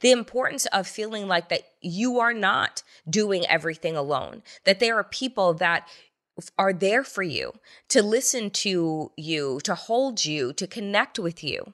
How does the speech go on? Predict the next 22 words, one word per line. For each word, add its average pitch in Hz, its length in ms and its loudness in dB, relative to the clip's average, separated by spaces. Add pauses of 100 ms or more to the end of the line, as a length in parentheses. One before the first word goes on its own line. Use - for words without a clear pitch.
(120)
right? 196 340 4 (600)
Because, 269 500 0 (140)
you 262 100 -2
know, 254 240 0 (100)
at 262 120 -4
the 277 120 -4
end 330 180 -2
of 370 80 -6
the 285 80 -4
day, 185 380 0
why 254 380 0
do 381 120 0
we 294 180 -2
have 190 480 -2 (800)
so - 380 2
much 277 300 0
grief, 202 440 -6
so 269 300 -6
much 254 280 -2
rage, 180 600 -2
so 254 280 0
much, 262 380 -4